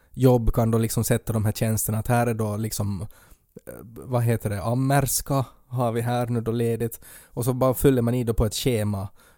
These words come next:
eh, hur man har tänkt att det här gör, det här gör man då. Och så måste ju på något sätt regeringen då gå med på att man,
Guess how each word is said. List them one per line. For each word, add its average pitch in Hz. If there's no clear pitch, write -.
eh, 110
hur 117
man 104
har 110
tänkt 104
att 117
det 110
här 104
gör, 95
det 120
här 104
gör 95
man 82
då. -
Och 123
så 120
måste 131
ju -
på 127
något 120
sätt 120
regeringen 120
då 107
gå 110
med 139
på 113
att 101
man, 107